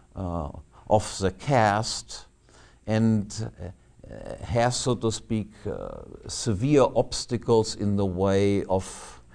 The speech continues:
any economic programs, uh, progress placed in itself. Um,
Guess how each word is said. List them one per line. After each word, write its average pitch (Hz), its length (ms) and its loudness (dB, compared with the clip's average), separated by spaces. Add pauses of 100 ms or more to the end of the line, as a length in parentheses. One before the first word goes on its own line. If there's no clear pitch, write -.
(280)
any 117 420 4
economic 104 600 2 (220)
programs, 90 1080 2
uh, 95 100 2
progress 110 880 2 (420)
placed 98 500 2
in 85 120 0
itself. - 920 -4 (680)
Um, 90 640 2